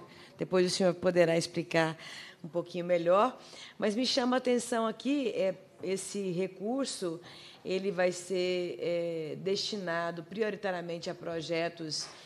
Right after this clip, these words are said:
relacionados à energia limpa e de sustentabilidade,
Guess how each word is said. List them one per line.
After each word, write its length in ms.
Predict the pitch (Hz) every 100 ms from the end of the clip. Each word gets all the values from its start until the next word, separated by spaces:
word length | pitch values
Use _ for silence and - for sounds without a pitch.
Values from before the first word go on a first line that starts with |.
| - -
relacionados 680 | 185 185 185 170 170 170
à 40 | 180
energia 400 | 170 170 147 175
limpa 520 | 175 220 254 254 240
e 100 | -
de 80 | 185
sustentabilidade, 1200 | - 170 - 170 170 165 156 151 151 190 240 -